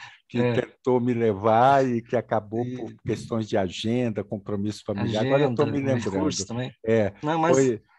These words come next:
Speaker 2: Foi dois mil e dezessete, dois mil e dezoito,
Speaker 1: Isso.
Speaker 2: né, Sérgio?
Speaker 1: Foi
Speaker 2: Que bom
Speaker 1: antes da
Speaker 2: que
Speaker 1: pandemia.
Speaker 2: Mas eu, eu acompanho razoavelmente o Conselho de Foz do Iguaçu,
Speaker 1: Uhum.
Speaker 2: é, eu, né, que vocês, né, tornam públicas coisas e,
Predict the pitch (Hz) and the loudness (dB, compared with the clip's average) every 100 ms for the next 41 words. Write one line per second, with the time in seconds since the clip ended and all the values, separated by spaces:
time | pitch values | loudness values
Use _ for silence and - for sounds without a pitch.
0 | - 127 131 131 123 143 135 135 131 - | 0 0 4 2 2 -4 -2 -2 -2 0
1 | 143 127 117 - 107 113 104 117 110 104 | 0 2 0 -6 -10 -8 -6 -6 -6 -8
2 | 90 110 113 139 131 92 95 104 131 120 | -4 0 2 2 0 -2 -8 -6 -6 -4
3 | 101 92 120 120 139 151 - 123 113 110 | -4 -4 -2 0 2 0 -2 -6 -4 -6
4 | 101 98 110 131 151 190 214 156 175 190 | -8 -8 2 4 6 4 6 8 8 8
5 | 196 202 185 - 175 214 120 123 120 113 | 6 2 2 2 4 2 2 0 0 -2
6 | 107 107 101 98 98 - 101 95 107 98 | 0 -4 -2 -4 -6 -8 -10 -8 -8 -4
7 | - 104 101 95 - 95 - 98 90 95 | 0 0 0 -6 -4 -6 -2 -2 0 0
8 | 92 - - 185 160 - - - - 101 | -2 -2 -2 2 2 0 -10 -20 -12 -8
9 | 110 113 110 107 104 101 98 92 - _ | -4 0 2 2 2 0 0 -2 -8 _
10 | 95 98 - 101 107 127 - 104 - 110 | -6 -6 -8 -10 -6 -6 -6 -10 -6 -4
11 | 104 - - _ - 98 107 113 - 131 | -4 -6 -18 _ -20 -12 -6 -6 2 2
12 | 131 107 110 127 127 113 110 98 - 120 | 2 -2 -2 -2 -2 -2 -6 -6 -4 2
13 | 135 139 107 98 - 107 101 95 | 2 2 0 -4 -4 -6 -4 -4